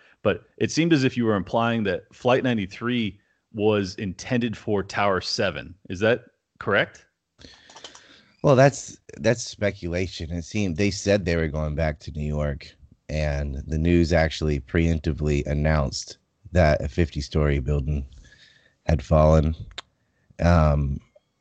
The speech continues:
Speaker 2: at ten forty-seven in the morning, which is about when it would have arrived. And,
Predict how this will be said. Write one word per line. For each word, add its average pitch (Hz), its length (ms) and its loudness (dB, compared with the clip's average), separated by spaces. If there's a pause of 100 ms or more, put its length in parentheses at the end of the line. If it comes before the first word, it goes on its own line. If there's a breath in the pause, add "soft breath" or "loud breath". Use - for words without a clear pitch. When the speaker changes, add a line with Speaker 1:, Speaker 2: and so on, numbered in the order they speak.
(380)
Speaker 2:
at 87 200 2
ten 92 240 2
forty-seven 78 720 0
in 69 100 -2
the 67 80 -4
morning, 67 540 -6 (800)
which 80 180 0
is 73 240 2
about 73 300 2
when 78 120 2
it 65 80 0
would 69 160 -2
have 65 180 -4
arrived. 76 520 4 (840 loud breath)
And, 104 480 6